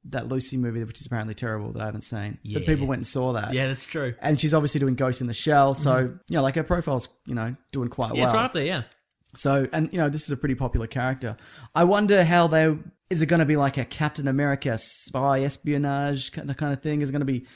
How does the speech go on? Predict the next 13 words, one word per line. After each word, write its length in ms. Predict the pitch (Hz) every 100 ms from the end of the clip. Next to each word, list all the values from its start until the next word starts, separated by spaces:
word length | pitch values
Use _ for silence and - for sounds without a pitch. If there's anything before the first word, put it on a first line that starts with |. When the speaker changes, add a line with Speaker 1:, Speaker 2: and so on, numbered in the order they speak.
| _ -
Speaker 1:
demons 320 | 165 165 143
from 120 | 147
her 100 | 131
past? 500 | - 143 147 156 -
Probably 380 | 139 117 110 123
that. 240 | 127 - _ _ _ _ - -
Speaker 2:
I 60 | 147
don't 160 | 139
want 140 | 131 135
it 40 |
to 40 | 139
be 80 |
de-, 140 | -